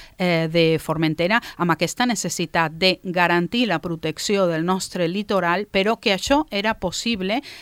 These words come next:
eh, garantint també a la vegada, eh, la,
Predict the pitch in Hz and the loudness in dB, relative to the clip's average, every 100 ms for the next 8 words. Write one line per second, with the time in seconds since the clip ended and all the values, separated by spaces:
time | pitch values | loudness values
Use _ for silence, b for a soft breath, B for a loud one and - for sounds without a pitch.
0 | B - 185 175 170 175 160 165 160 254 | B 0 2 2 2 2 4 2 0 0
1 | 240 175 175 185 185 - 165 156 156 151 | 2 0 2 2 2 0 -2 0 0 4
2 | 175 185 180 247 B B B 180 165 156 | 6 6 6 2 B B B -2 0 -2
3 | 156 156 151 139 135 135 131 131 123 127 | -2 0 2 2 0 0 -2 -2 -4 -8